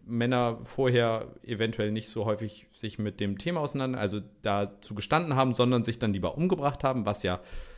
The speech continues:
ähm, die aktuelle Schlussfolgerung ist. Mensch, Männer gehen seltener zu, zu Psychologen oder holen sich da Hilfe und dann ist es irgendwann zu spät und sie bringen sich um. Das ist ja ein bekanntes Problem, so gesehen. Aber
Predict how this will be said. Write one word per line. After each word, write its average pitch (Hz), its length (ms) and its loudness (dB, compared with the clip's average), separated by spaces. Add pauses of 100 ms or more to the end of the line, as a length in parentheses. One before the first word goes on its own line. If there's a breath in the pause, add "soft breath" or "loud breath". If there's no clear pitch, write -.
(280 loud breath)
ähm, 101 460 0
die 110 220 -4
aktuelle 98 640 -2
Schlussfolgerung 139 920 2
ist. 123 140 -2
Mensch, 110 300 0
Männer 123 260 4
gehen 104 220 2
seltener 101 380 2
zu, 98 260 -6 (280)
zu - 140 -12
Psychologen 143 680 -2
oder 107 260 2
holen 113 240 0
sich 110 140 -6
da 98 80 0
Hilfe 151 440 0
und 117 380 -4 (320)
dann 117 200 2
ist 117 140 -4
es - 80 -2
irgendwann 101 240 -2
zu 101 80 -6
spät 123 260 -2
und 110 100 -2
sie 104 60 -8
bringen 98 340 -2
sich 101 280 -6
um. 87 160 -4 (300 loud breath)
Das 117 160 0
ist 123 120 0
ja 120 120 8
ein 107 240 2 (160)
bekanntes 123 500 -2
Problem, 113 500 4
so 87 140 -2
gesehen. 87 300 -8
Aber 104 180 -2